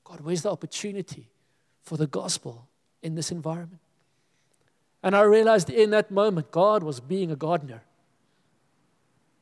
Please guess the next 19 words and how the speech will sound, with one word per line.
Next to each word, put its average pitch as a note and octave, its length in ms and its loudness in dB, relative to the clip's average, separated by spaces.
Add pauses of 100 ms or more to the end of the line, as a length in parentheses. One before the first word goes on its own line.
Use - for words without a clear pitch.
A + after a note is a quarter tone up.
And E3+ 80 -8
God G3+ 260 6
was G3 140 4
coming G#3+ 400 2
and F3+ 120 2
he D#3+ 60 0
was D#3+ 140 2
taking F#3+ 340 2
some G#3+ 260 2
of G#3+ 140 2
these F3 160 -2
seeds A3 580 -2
of D#3+ 180 0
worry F#3 440 2
and C#3+ 100 -8
he G3 80 -8
was F3 180 -2
removing F3+ 640 -4
them B2+ 180 -16